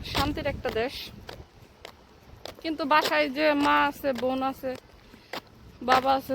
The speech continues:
তাদের রেখে আসছে, তাদের কথা মনে পড়ে যখন, তখন মন চায় যে দেশে চলে যায়। তো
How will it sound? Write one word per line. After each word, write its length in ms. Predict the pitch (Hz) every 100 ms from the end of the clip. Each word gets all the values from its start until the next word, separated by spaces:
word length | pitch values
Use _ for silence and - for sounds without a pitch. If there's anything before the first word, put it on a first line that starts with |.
| 254
তাদের 220 | 247 254 254
রেখে 200 | 269 285
আসছে, 160 | 247 285 269
তাদের 200 | 254 262 262
কথা 160 | 277 262 254
মনে 160 | 269 277
পড়ে 160 | 269 254
যখন, 220 | - 294 349 - - -
তখন 220 | 349 294 285
মন 100 | 302
চায় 140 | 294 240
যে 60 | 233 247
দেশে 180 | 269 226
চলে 160 | 202 196
যায়। 140 | 185 185 - - - - - - - - - - - - - - -
তো 60 | -